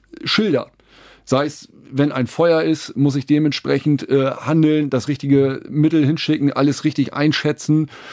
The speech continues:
die entsprechenden Feuerwehren dorthin schicken nach, ähm, Alarm- und Ausrückeordnung, was im Leitstellenrechner hinterlegt ist. Wir sind Ansprechpartner, wenn jemand Probleme hat. Bei uns vermitteln wir die Leute zum Beispiel zur Telefonseelsorge,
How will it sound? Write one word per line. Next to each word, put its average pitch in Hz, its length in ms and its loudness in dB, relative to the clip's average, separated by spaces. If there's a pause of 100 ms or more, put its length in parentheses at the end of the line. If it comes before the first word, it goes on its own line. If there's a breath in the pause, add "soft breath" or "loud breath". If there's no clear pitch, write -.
(280 loud breath)
die 120 320 -2
entsprechenden 139 480 0
Feuerwehren 139 560 2
dorthin 135 400 0
schicken 139 400 2
nach, 131 480 0
ähm, 135 240 0
Alarm- 135 360 0
und 131 120 -4
Ausrückeordnung, 135 960 0
was 135 200 -2
im 131 180 4
Leitstellenrechner 139 760 0
hinterlegt 131 500 2
ist. 135 300 0 (560 loud breath)
Wir 139 260 0
sind 160 300 -2 (100)
Ansprechpartner, 147 1300 -2 (160)
wenn 147 240 0
jemand 143 640 0
Probleme 156 580 0
hat. 151 420 -4
Bei 135 80 2
uns 156 440 -2
vermitteln 170 480 2
wir 151 100 0
die 151 120 0
Leute 147 320 0
zum 139 140 -2
Beispiel 131 220 -2
zur - 140 -8
Telefonseelsorge, 135 1500 2